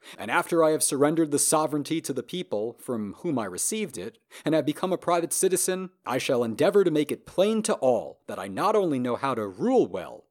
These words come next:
but can also obey with equanimity." Servius had sufficiently shamed any senator who doubted his rule,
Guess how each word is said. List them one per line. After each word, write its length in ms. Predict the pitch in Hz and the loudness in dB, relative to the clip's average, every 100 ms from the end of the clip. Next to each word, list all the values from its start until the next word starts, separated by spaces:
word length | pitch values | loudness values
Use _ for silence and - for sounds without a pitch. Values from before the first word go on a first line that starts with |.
| _ - | _ -12
but 140 | 92 | -12
can 140 | - - | -12 -4
also 440 | 147 196 214 190 | 0 2 4 4
obey 400 | 175 127 151 175 | 2 2 0 0
with 220 | 123 - - | -2 -4 -6
equanimity." 800 | - 160 151 113 95 69 - _ _ _ _ _ _ _ _ _ _ _ _ _ _ _ _ _ | -6 -2 -2 -2 -4 -10 -20 _ _ _ _ _ _ _ _ _ _ _ _ _ _ _ _ _
Servius 480 | - 185 214 226 196 | 2 4 4 2 0
had 160 | 156 | 0
sufficiently 640 | - 254 254 233 180 143 104 | 0 -2 -4 -4 -4 -6 -6
shamed 560 | - 180 151 92 - - | -2 0 0 -4 -12 -8
any 200 | 196 208 | -6 -4
senator 540 | - 175 156 101 98 | 0 0 -2 -6 -8
who 120 | 139 | -10
doubted 440 | 131 123 135 123 95 | -4 -2 -2 -4 -8
his 200 | 98 92 | -12 -8
rule, 480 | 110 143 82 - | -2 -2 -4 -10